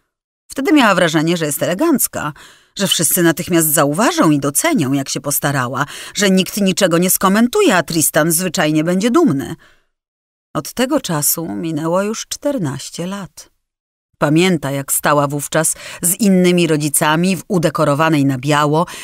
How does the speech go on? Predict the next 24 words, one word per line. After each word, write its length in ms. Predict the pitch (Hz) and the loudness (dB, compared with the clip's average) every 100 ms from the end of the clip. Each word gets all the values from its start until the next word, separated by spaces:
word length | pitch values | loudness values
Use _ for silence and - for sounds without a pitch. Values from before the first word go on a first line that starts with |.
| - | -2
wydzielonej 600 | 170 170 165 165 170 143 | 0 2 4 4 4 2
części 400 | 160 156 - 147 | 0 0 -2 -6
kościoła 480 | 160 139 - 190 180 | -6 -6 0 2 2
i 80 | 147 | 0
patrzyła 480 | 147 - 285 277 | -4 -2 0 0
na 120 | 202 175 | 0 0
modlące 460 | 151 147 143 151 | 0 0 0 -2
się 160 | - 147 | -6 -4
dzieci. 440 | 143 139 - 151 - _ _ _ - | -4 -4 -6 -8 -10 _ _ _ -16
W 100 | - | -2
tym 300 | 320 381 330 | 0 4 4
na 160 | 285 | 4
skrzywionego 720 | 294 - - 226 226 233 247 233 | 2 -2 -2 0 2 2 2 0
Tristana, 800 | 196 208 - 220 185 151 175 | -2 -2 0 2 2 4 2
który 360 | - - 190 196 | 0 -4 -2 0
nie 220 | 214 262 | 2 2
chciał 320 | 269 - 277 | 0 2 2
podejść 600 | 262 226 190 175 156 - | 2 0 2 0 -2 -4
do 140 | 151 156 | -4 -2
księdza 640 | - 170 139 139 143 147 151 | 0 2 2 0 0 -2 -2
po 260 | 160 151 147 | 2 2 0
pierwsze 500 | - 170 147 - 151 | 0 2 2 -2 -6
ciało 320 | 143 147 139 135 | 0 0 0 -4
Chrystusa. 680 | 156 127 - 87 - 95 | -6 -6 -6 -6 -6 -6